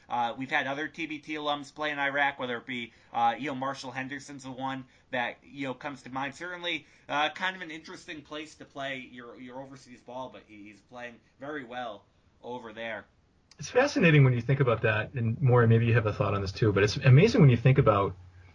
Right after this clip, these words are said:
Speaker 2: the fact that you've got these countries where turmoil happens and everything, but sports is still a, <laughs> a major component of society over there. I'm just amazed every time I hear about someone playing professionally, you know, in a,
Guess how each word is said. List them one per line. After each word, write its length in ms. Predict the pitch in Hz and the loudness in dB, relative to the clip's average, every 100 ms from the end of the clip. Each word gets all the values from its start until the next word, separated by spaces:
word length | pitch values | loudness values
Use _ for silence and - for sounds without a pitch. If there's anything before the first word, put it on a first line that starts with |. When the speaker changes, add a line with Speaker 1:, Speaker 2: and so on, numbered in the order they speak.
| _ - | _ -8
Speaker 2:
the 80 | |
fact 320 | - 120 117 120 | 2 4 4 2
that 80 | |
you've 100 | 113 | 0
got 140 | 117 117 | 2 2
these 120 | 110 | 2
countries 400 | - 117 120 107 | 0 2 2 2
where 160 | 104 98 | 2 4
turmoil 460 | - 117 110 104 | 4 4 6 4
happens 420 | 101 104 104 104 | 4 4 4 0
and 60 | 107 | 0
everything, 300 | 101 101 101 | 0 0 0
but 100 | 95 | 0
sports 420 | - - 117 123 | 0 4 4 4
is 80 | - | 0
still 240 | - 107 | 0 0
a, 40 | - - | 0 -6
<laughs> 140 | - - | -6 2
a 60 | 143 143 | 6 8
major 240 | 131 135 | 6 6
component 500 | 139 113 117 117 107 | 2 2 4 4 2
of 160 | 95 92 | -2 -4
society 500 | 90 110 113 117 98 | 0 2 4 2 0
over 120 | 95 | -4
there. 120 | 101 | 2
I'm 140 | 113 | 4
just 160 | 170 - | 4 2
amazed 380 | 135 110 120 113 | 2 4 2 2
every 120 | 110 | 0
time 200 | - 113 | 0 0
I 80 | 104 | 2
hear 320 | 110 104 101 - - - - - - | 4 4 2 -6 -16 -16 -16 -16 -2
about 260 | 120 113 110 | 4 4 4
someone 240 | 120 110 | 2 2
playing 240 | - 117 110 | 0 -2 -2
professionally, 640 | 98 104 107 104 104 101 | 0 0 0 -2 -2 -4
you 120 | 113 107 | 0 2
know, 160 | 104 | 2
in 120 | 104 | 2
a, 220 | 104 104 | 2 0